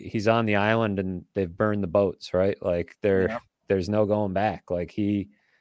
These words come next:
Speaker 2: There really
Speaker 1: he
Speaker 2: isn't.
Speaker 1: sh-, he should have the option, and obviously within his contract still does, but it just doesn't feel like that's, uh, how
Speaker 2: No.
Speaker 1: things are set up. But I, I'm confident he'll, he'll jump in and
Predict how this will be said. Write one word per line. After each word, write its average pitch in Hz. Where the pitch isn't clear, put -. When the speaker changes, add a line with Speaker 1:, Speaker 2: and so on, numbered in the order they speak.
Speaker 2:
There 104
really 127
Speaker 1:
he 135
Speaker 2:
isn't. 127
Speaker 1:
sh-, -
he 139
should 143
have 127
the 98
option, 90
and 95
obviously 104
within 92
his 82
contract 113
still 85
does, 85
but 87
it 92
just 117
doesn't 107
feel 113
like 95
that's, 95
uh, 85
how 95
Speaker 2:
No. 90
Speaker 1:
things 90
are 85
set 87
up. 98
But 101
I, 127
I'm 156
confident 113
he'll, 92
he'll 101
jump 87
in 87
and 82